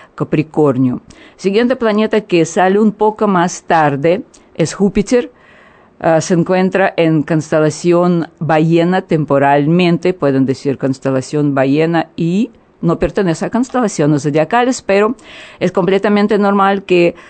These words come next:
ah, los planetas moviéndose alrededor del Sol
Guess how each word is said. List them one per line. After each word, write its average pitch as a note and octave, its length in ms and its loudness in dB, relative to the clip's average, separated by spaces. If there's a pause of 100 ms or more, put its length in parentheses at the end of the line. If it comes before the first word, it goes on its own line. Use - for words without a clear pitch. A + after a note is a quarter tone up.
(260)
ah, D3+ 180 0
los F3+ 240 2
planetas G#3 640 0
moviéndose F3+ 1000 0
alrededor C#3+ 960 0 (480)
del D3+ 340 0
Sol G3 480 0